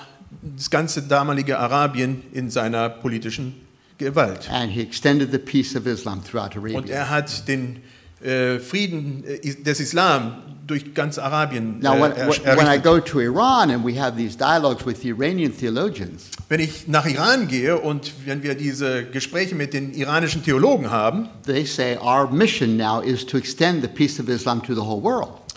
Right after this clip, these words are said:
Speaker 1: sie sagen, unsere Mission ist, den Frieden des Islam, äh, durch die ganze Welt,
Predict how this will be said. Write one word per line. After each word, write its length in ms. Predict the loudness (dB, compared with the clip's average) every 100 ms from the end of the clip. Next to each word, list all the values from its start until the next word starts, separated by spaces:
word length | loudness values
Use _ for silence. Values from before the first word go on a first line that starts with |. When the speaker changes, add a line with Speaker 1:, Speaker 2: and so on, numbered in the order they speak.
| -16 -8
Speaker 1:
sie 200 | 0 0
sagen, 560 | 2 0 2 0 -2 -6 0
unsere 420 | 0 2 0 -2
Mission 400 | -2 2 2 2
ist, 480 | 0 -4 -6 -4 0
den 160 | 0
Frieden 520 | -2 -2 0 0 -2 -2
des 160 | -2
Islam, 580 | -2 -4 -4 -2 -2 -4 -10 -20 -20 _ _
äh, 240 | -4 0 0
durch 180 | 0 0
die 60 |
ganze 320 | 2 2 4 4
Welt, 320 | 4 2